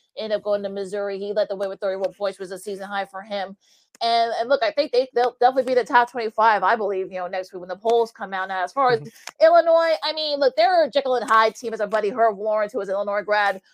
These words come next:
Speaker 1: would say. I mean,
Speaker 2: Yeah.
Speaker 1: they, they
Speaker 2: <laughs>
Speaker 1: came back and won against Texas a few weeks ago, but then they lose to Penn State at home. Of course, they beat Alabama A and M early this week, but then they end up losing to Missouri and getting their butts kicked in the bragging rights game in Saint Louis. So,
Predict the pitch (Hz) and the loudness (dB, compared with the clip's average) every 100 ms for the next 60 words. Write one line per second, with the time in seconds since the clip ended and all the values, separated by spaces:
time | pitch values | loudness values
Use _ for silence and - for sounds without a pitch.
0 | _ 202 220 - 214 220 208 208 208 208 | _ -4 -4 0 4 6 4 2 -4 -8
1 | 202 175 170 494 233 226 247 - 277 262 | 0 6 6 6 6 4 4 4 4 6
2 | 269 262 240 247 240 233 - 247 240 220 | 2 0 -2 -2 -2 -4 -2 -4 -4 -6
3 | 220 254 233 240 240 214 208 233 233 233 | -6 -8 -6 -2 -2 0 -2 -2 -2 -2
4 | 220 214 269 254 254 262 254 214 220 214 | -4 -4 -4 0 -2 -2 0 0 0 -4
5 | 214 _ _ _ 208 - 247 240 208 208 | -10 _ _ _ -10 0 0 0 -4 -4
6 | 247 247 240 233 233 226 220 208 226 214 | -2 0 0 -2 -4 -4 -4 -2 -4 0
7 | 233 220 214 202 214 226 226 226 214 214 | -2 -2 -6 -4 -4 -4 -4 -4 -4 -4
8 | 214 220 214 214 214 208 233 208 202 196 | -2 -2 -2 -4 -10 -2 0 0 -4 -6
9 | 202 214 214 202 233 226 - 226 - _ | -6 -4 -4 2 2 2 -4 -4 -8 _
10 | 240 214 247 240 214 214 - 214 208 202 | -8 0 2 4 2 2 -4 -4 -4 -2
11 | 208 233 214 190 - 349 208 202 | -2 0 2 2 6 8 8 6